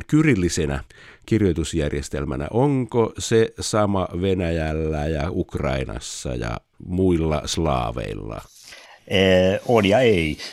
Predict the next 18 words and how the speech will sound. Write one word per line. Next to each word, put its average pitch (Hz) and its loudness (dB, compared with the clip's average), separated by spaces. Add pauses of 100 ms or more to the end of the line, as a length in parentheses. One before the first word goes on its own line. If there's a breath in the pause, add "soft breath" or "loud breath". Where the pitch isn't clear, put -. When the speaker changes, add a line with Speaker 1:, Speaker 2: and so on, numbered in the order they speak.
(140)
Speaker 2:
Itse 123 2
asiassa 87 -2
Kyrillos 98 0
ja 98 0
Metodioshan 90 -2
laativat 90 2
ensimmäisen 95 -2
slaavilaisen 87 -4
kirjaimiston 87 -4
kahdeksansataa-luvun 85 -6 (120)
puolivälin 87 -2
tienoilla, 82 -4 (360 loud breath)
joka 87 -4 (160)
kulkee 92 -2
nykyään 87 -2
nimellä 85 -4
glagoliittinen 87 -2
kirjaimisto, 90 -8